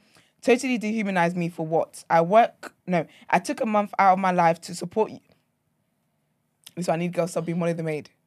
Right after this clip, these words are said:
If you're gonna, like, I'm not against, you know, cooking, cleaning, all that kind of stuff. I think do whatever you wanna do in it. But do it because you want to do it, not to impress and bag a man. I don't believe in doing things because you wanna bag a man.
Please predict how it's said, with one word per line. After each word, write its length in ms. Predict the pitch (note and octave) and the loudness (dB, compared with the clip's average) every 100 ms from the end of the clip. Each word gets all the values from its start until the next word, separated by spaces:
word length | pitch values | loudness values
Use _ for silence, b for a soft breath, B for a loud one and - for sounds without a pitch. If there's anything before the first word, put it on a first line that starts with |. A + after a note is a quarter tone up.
| _ _ _ _ F3+ | _ _ _ _ -4
If 60 | |
you're 80 | C4 | 0
gonna, 240 | E4+ C4 F3 | 2 0 2
like, 160 | G3 - | 0 2
I'm 180 | C4+ D#4+ | 0 2
not 200 | C#4 G3+ | -2 0
against, 340 | G3+ G3 F#3 | 0 0 -2
you 80 | G3 | -4
know, 140 | F3+ - - | -4 -6 -14
cooking, 420 | G3 - G3 F#3+ | -10 -6 -4 -4
cleaning, 360 | G3 F#3 F#3 F3 | -6 -4 -4 -2
all 120 | F#3 | 0
that 100 | F3 | 0
kind 140 | D#3+ | -2
of 60 | E3 | -4
stuff. 320 | D#3 D3 - | -4 -4 -6
I 80 | - | -10
think 280 | F3 F#3 F3 | -8 -8 -6
do 100 | G#3+ | -2
whatever 160 | F#3 | 0
you 80 | F3+ | 0
wanna 160 | E3 D#3 | -4 -4
do 160 | E3 | -4
in 80 | D#3 | -6
it. 100 | A#2+ _ b b b - | -8 _ b b b 4
But 200 | E3 E3 | 6 4
do 120 | B3+ | 0
it 100 | B3 | 0
because 300 | F#3 A3 F3+ | -2 -2 -2
you 120 | G3 | -2
want 200 | F#3 - | -2 -4
to 60 | D#3+ | -4
do 140 | E3+ | -2
it, 220 | G3 - | -2 -2
not 260 | E3 F#3 - | -4 -4 -4
to 120 | - | -6
impress 480 | E3+ E3 F#3+ F3 - | -6 -2 0 -2 -4
and 200 | E3 D#3+ | -6 0
bag 160 | E3 F3 | 0 0
a 40 | |
man. 300 | E3 E3 A#3 - - | 0 -2 -4 -8 -6
I 80 | D#3+ | -2
don't 180 | F#3+ F3+ | -2 -2
believe 200 | F3 D#3+ | -2 -4
in 100 | E3 | -4
doing 200 | E3+ E3+ | -4 -4
things 180 | F3 | -8
because 160 | E3 F3+ | -8 -10
you 60 | D#3 | -4
wanna 60 | E3 | 0
bag 160 | D#3+ | 0
a 20 | |
man. 240 | D#3+ F3+ | 0 -4